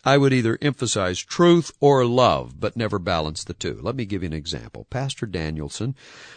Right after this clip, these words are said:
was so concerned about keeping the peace and offending no one that he rarely called anyone to account. I mean, if volunteers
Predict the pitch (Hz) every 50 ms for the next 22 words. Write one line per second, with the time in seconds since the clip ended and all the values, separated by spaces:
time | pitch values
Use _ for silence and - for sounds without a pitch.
0 | - _ - 92 95 92 92 - - - 151 180 196 - 185 165 - - 110 92
1 | 92 101 101 95 - 87 87 - - - - 139 147 - 151 147 151 143 143 -
2 | 104 92 95 104 104 - - 87 85 85 - - - 123 135 131 127 123 123 131
3 | 127 123 107 92 82 80 85 92 90 95 104 104 101 101 107 123 135 156 170 175
4 | 185 - - - 127 113 113 120 123 - - 156 151 151 147 139 135 135 131 135
5 | 131 127 127 - - 196 180 117 73 - _ _ _ _ _ _ _ _ _ _
6 | _ _ _ _ _ _ _ - - - 87 90 90 85 76 - - - 80 78
7 | 85 87 87 85 90 90 - 95 92 98 113 123 120 -